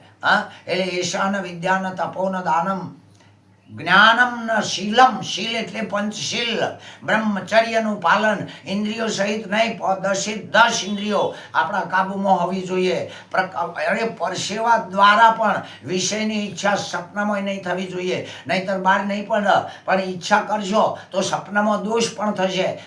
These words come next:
પરિણામે ફળ બેઠું કહેવાય, કહેવાય. સ્વપ્ન દોષ ઘણી વખત થતો હોય છે. કેમ થાય? થતો, થતો જ નહીં, પણ એનું એ જ કારણ કે એના મનમાં વિષય ગો-, ગોખ જ છે, ભોગવવા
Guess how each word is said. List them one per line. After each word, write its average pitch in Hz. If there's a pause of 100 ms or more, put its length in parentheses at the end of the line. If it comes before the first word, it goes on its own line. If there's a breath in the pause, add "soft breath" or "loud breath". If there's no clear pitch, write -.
પરિણામે 202
ફળ 185
બેઠું 180
કહેવાય, 180
કહેવાય. 180
સ્વપ્ન 180
દોષ 185
ઘણી -
વખત 170
થતો 160
હોય 156
છે. -
કેમ 220
થાય? 202 (240 loud breath)
થતો, 196
થતો 208
જ -
નહીં, 202 (140)
પણ 190
એનું 202
એ 226
જ -
કારણ 202
કે 196
એના 196
મનમાં 190
વિષય 180
ગો-, 156
ગોખ 202
જ 226
છે, -
ભોગવવા 240